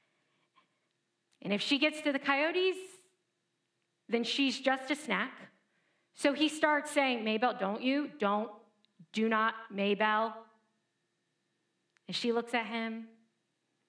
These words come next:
giving him that knowing stare,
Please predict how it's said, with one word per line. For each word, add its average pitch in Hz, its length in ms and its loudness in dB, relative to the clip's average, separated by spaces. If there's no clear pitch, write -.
giving 220 280 0
him 220 200 0
that 208 260 -2
knowing 220 560 0
stare, 220 720 -2